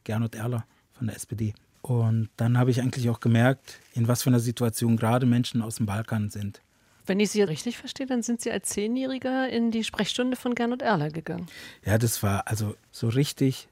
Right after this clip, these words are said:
Speaker 1: aktiv mit zwölf, ja, genau.
Speaker 2: Sie nennen sich, Herr Bitici, selber einen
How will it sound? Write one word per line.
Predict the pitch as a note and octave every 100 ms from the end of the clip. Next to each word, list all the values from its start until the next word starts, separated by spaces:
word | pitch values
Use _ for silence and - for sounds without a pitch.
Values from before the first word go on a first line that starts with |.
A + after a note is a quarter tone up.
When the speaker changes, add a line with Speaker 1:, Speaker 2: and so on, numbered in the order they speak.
| _
Speaker 1:
aktiv | - B2 - B2+ A#2
mit | A#2
zwölf, | - G#2 G2+ -
ja, | - - _ -
genau. | B2 G#2 _ _ _ _ _ _ - - - -
Speaker 2:
Sie | - A3+
nennen | F3 F3 A#3
sich, | C4 C4+
Herr | C4
Bitici, | B3+ B3 C4 -
selber | B3 F#3 G#3 A3
einen | - G3 G3+ G3+